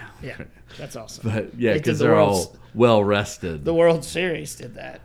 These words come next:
Speaker 2: But,
Speaker 1: Fuck.
Speaker 2: like, you're telling me, like, N B C, C B S, Fox wouldn't go for that, going like, "Oh, we get to, like, all right, we cut out Doctor Oz reruns,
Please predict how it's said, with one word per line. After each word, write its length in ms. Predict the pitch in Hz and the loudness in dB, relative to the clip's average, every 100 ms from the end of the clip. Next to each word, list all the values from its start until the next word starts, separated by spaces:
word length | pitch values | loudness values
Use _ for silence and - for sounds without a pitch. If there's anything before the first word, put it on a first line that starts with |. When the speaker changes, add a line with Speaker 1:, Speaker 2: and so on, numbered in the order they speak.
| - | -6
Speaker 2:
But, 180 | 190 185 | 0 0
Speaker 1:
Fuck. 140 | 143 | 0
Speaker 2:
like, 300 | 139 139 120 139 | 0 2 2 -2
you're 140 | 135 | -4
telling 440 | 131 160 165 165 135 | -2 -4 0 0 0
me, 420 | 117 127 160 175 | 0 0 -2 -4
like, 380 | 147 92 98 101 | -6 -6 -4 -2
N 160 | 110 | 0
B 120 | 123 | 0
C, 260 | 120 135 123 | -2 -2 -2
C 220 | 110 123 | -2 -4
B 200 | 101 98 | -2 -2
S, 200 | 101 110 | -2 -4
Fox 540 | - 110 110 139 - 113 | -6 -6 -6 -6 -8 -4
wouldn't 320 | 110 113 98 | -2 -2 -2
go 240 | 87 92 | -2 -2
for 180 | 98 131 | -4 -8
that, 260 | 127 156 156 | -6 -6 -4
going 220 | 117 123 | -4 -2
like, 140 | 110 104 | -4 -4
"Oh, 220 | 120 120 92 | 2 2 2
we 280 | 80 92 | -2 -4
get 200 | 95 101 - | -2 -4 -4
to, 320 | 92 85 90 - | -4 -6 -10 -6
like, 300 | 101 87 - - - | -4 -4 -6 -18 -4
all 120 | 113 | 0
right, 280 | 104 104 107 | 2 0 -2
we 120 | 101 | -6
cut 300 | - 113 101 | -4 -4 -2
out 520 | 101 98 98 101 80 | -2 -2 -4 -8 -8
Doctor 540 | 85 90 - - 92 - | -6 -6 -6 -6 -6 -6
Oz 680 | 87 92 92 87 85 82 78 | -4 -2 -2 -4 -6 -10 -8
reruns, 800 | 92 98 101 87 73 78 82 | -4 -2 -2 -4 -6 -10 -12